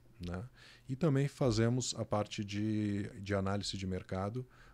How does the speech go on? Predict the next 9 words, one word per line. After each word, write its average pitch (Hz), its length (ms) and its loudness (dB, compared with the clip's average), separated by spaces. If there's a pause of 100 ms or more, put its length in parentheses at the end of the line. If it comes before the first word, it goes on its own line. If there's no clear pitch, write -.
com 113 100 -2
relação 104 720 0
principalmente 104 840 -2
às 95 180 -4
máquinas 98 340 -2
agrícolas 92 480 -2
e 95 40 -6
de 98 80 -10
construção. 104 520 -8